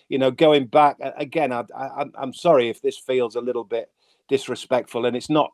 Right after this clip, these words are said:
in the slightest bit, because that's, that's the world of football for you. It's hard nose. Um, in the same way that, that Chris Wood possibly isn't looked at being a two, three, four-year man in terms of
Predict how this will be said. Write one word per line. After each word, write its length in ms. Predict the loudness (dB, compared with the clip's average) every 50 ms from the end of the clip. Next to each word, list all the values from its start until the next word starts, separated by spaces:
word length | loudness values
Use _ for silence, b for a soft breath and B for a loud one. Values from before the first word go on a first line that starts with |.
| _ _ -6
in 180 | -2 0 0
the 120 | 0 -2 -2 _
slightest 680 | -12 -16 -8 -2 2 4 4 4 4 0 -8 -20 -14 _
bit, 200 | -10 -10 -10 -10 _ _ _ _
because 260 | -6 -4 -4 -2 2
that's, 320 | 2 2 2 2 -4 -14 -8 _
that's 240 | -2 -2 -2 -2 -4
the 100 | -4 -2
world 260 | 0 0 0 0 -2 -6
of 60 | -10
football 420 | _ -10 -10 -10 -10 -10 -12 -12 -12
for 300 | -8 -4 -2 0 0 0
you. 140 | -2 -4 -6 _ _ _ _ -4
It's 160 | -4 -4 -2
hard 440 | 2 4 6 8 8 8 6 6 2
nose. 480 | -2 -4 -2 -2 -2 -4 -6 -10 -18 _ _ _ _ _ _ _ _
Um, 320 | -4 -2 -2 -2 -4 -6 -12 _ _ _ _ _ _ -4
in 100 | -2 0
the 100 | 0 -2
same 280 | 0 0 0 2 2
way 160 | 2 2 2 2
that, 160 | 2 -2 -6 _ _ _ _
that 200 | -6 -6 -6 -6
Chris 280 | -6 -6 -6 -6 -4
Wood 180 | -4 -4 -4 -4 -6 _
possibly 600 | _ -6 -4 -4 -4 -4 -4 -8 -6 -6 -8 -8
isn't 380 | -6 -4 -6 -6 -4 -8 -8 -4
looked 360 | -2 0 0 -2 -2 -6 -8
at 160 | -8 -8 _
being 360 | -4 -4 -4 -2 -4 -6 -6 -10 _ _ _ _ _ -10
a 60 | -10
two, 340 | -10 -2 2 2 4 4 2
three, 320 | -2 -6 -4 -2 -2 -4
four-year 720 | -4 -6 -2 2 2 2 2 2 0 0 0 0 0 0 -2
man 440 | -4 -4 -4 -4 -6 -6 -8 -10 -12 _ _ _ _ _
in 160 | -6 -6 -4
terms 420 | 2 4 6 6 6 4 2 0
of 220 | 0 -2 -2 -4